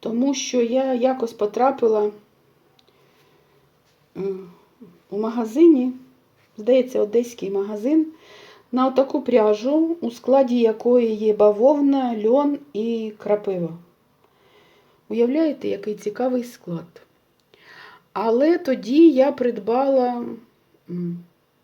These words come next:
не знаю, про що я думала, але я придбала тільки чотири пасмочки. Може, я гадала, що вистачить для онуки,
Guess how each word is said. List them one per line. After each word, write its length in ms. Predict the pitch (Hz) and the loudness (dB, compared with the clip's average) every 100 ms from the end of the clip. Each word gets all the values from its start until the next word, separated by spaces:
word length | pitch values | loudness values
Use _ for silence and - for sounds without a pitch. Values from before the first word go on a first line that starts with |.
| - | -6
не 140 | 277 | -6
знаю, 340 | 214 190 175 170 | -4 -4 -4 -4
про 120 | 180 | -6
що 200 | - 190 | -8 -8
я 100 | 185 | -8
думала, 500 | 220 285 247 220 208 | -4 -4 -4 -8 -8
але 180 | 196 208 | 0 0
я 80 | 208 | 0
придбала 480 | 196 185 208 196 175 | -4 -4 -2 -2 -4
тільки 240 | 175 175 | -6 -10
чотири 400 | 175 180 202 180 | -10 -8 -8 -6
пасмочки. 680 | 180 294 - 240 - - 233 - _ _ _ _ - - - - - - - _ _ _ _ _ _ _ - | -4 -6 -4 -8 -8 -12 -12 -14 _ _ _ _ -20 -20 -20 -20 -20 -20 -20 _ _ _ _ _ _ _ 0
Може, 280 | 311 254 | 2 2
я 140 | 240 220 | 2 2
гадала, 440 | 233 214 247 214 | 0 0 2 2
що 180 | 208 208 | -2 -4
вистачить 480 | 214 233 202 202 190 | -4 -4 -8 -8 -6
для 220 | 196 196 | 0 2
онуки, 500 | 190 226 302 - 247 | 2 0 0 0 -4